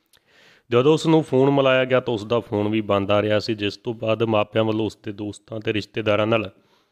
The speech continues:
ਰਾਬਤਾ ਕਾਇਮ ਕੀਤਾ ਗਿਆ, ਪਰ ਲੜਕੀ ਦੇ ਕਿਤੇ ਵੀ ਨਾ ਮਿਲਣ ਦੇ ਵੱਲੋਂ ਉਹਨਾਂ ਨੂੰ ਘਰ ਦੇ ਵਿੱਚ ਅਲਮਾਰੀ ਦੇ ਜਦੋਂ ਤਲਾਸ਼ੀ ਲਈ ਗਈ ਤਾਂ ਹੈਰਾਨ ਰਹਿ ਗਿਆ, ਜਦ ਕਿ ਲੜਕੀ ਘਰ ਦੇ ਵਿੱਚ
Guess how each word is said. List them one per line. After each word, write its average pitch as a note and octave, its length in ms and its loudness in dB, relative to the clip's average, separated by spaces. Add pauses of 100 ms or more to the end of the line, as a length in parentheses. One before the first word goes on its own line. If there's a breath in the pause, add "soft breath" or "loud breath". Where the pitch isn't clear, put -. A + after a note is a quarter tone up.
(800 soft breath)
ਰਾਬਤਾ B2 520 2
ਕਾਇਮ C#3 260 -2
ਕੀਤਾ C#3 300 -2
ਗਿਆ, C#3 140 2
ਪਰ C3+ 200 -4
ਲੜਕੀ A2 360 0
ਦੇ A#2+ 120 0
ਕਿਤੇ A#2+ 340 -2
ਵੀ A#2 140 2
ਨਾ G#2 200 4
ਮਿਲਣ G#2+ 320 0
ਦੇ A2 100 -2
ਵੱਲੋਂ A2 260 -2
ਉਹਨਾਂ A2 200 0
ਨੂੰ A2 240 -2
ਘਰ G#2 180 0
ਦੇ G2+ 180 -2
ਵਿੱਚ G#2 260 -6 (120)
ਅਲਮਾਰੀ G2+ 420 2
ਦੇ G#2 280 -8 (340)
ਜਦੋਂ A2+ 280 0
ਤਲਾਸ਼ੀ A2 380 0
ਲਈ A#2+ 180 0
ਗਈ A#2 140 -4
ਤਾਂ A#2+ 180 0
ਹੈਰਾਨ G#2 340 0
ਰਹਿ G#2+ 200 -2
ਗਿਆ, A#2+ 120 -4
ਜਦ G#2 260 -8
ਕਿ A#2 140 -10
ਲੜਕੀ G#2+ 360 -6
ਘਰ A2 200 -4
ਦੇ G2+ 140 -6
ਵਿੱਚ A#2 280 -8